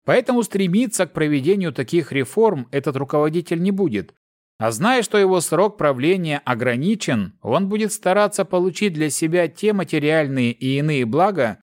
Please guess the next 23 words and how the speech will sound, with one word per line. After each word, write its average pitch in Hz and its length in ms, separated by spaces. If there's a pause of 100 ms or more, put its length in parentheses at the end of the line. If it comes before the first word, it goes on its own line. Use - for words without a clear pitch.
(240)
к - 40
которым 180 500
он 160 120
стремился. 160 680 (1080)
Процветание 139 760
и 127 40
развитие 131 500
общества 127 640
и 104 80
всей 151 260
страны 147 600
у 131 100
него 151 260
будет 147 300
не 156 100
на 160 120
первом 151 580 (140)
и 139 100
даже 165 340
не 175 140
на 175 100
втором 196 380
месте. 123 540